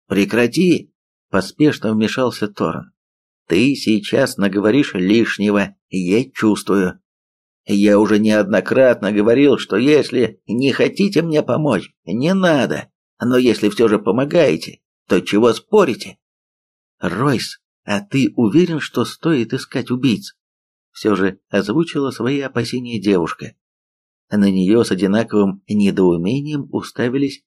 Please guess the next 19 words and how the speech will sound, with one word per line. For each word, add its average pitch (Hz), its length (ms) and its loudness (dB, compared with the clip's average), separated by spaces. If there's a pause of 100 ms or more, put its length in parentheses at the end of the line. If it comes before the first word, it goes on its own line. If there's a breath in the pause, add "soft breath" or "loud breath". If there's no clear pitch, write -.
с 98 160 -6
двух 98 280 -6
сторон. 117 480 -6 (920)
"Ты 95 260 0
чего, 139 380 -2
Лиси?" 143 520 -2 (340)
поинтересовался 131 1040 -4
Торрен. 82 580 -4 (500)
Мелисса 120 560 -2
тут 151 280 -4
же 123 120 -6
пошла 113 640 -2
на 104 180 0
попятную. - 680 -4 (640)
"Ничего, 135 640 -2
просто 127 560 -4
волнуюсь 147 640 -2
за 127 140 -2
Ройса. 143 440 -2